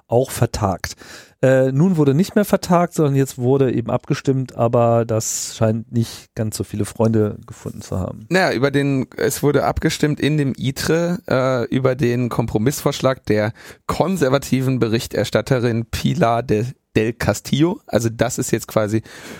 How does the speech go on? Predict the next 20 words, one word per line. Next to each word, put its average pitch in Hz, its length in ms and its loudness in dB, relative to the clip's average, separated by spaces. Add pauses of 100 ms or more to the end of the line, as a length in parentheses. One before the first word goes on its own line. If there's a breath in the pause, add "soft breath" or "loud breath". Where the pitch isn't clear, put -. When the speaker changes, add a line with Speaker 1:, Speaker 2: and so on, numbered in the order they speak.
(100 loud breath)
Speaker 2:
für 104 380 0 (160)
diese 107 200 0
Netzneutralitätsverordnung 117 1500 0 (120)
hat 98 240 -2
diese 135 180 0
Person 113 420 0
die 104 180 0
Rolle, 107 480 2
die 101 200 -2
der 95 220 0
Jan-Philipp 98 500 -2
Albrecht 135 380 0
hat - 160 -2
für - 160 0
die, 101 320 0
ähm, 92 460 0 (1300 loud breath)
äh, - 100 -4 (240)
für - 380 -2
die 101 360 0
Datenschutzverordnung. 147 880 0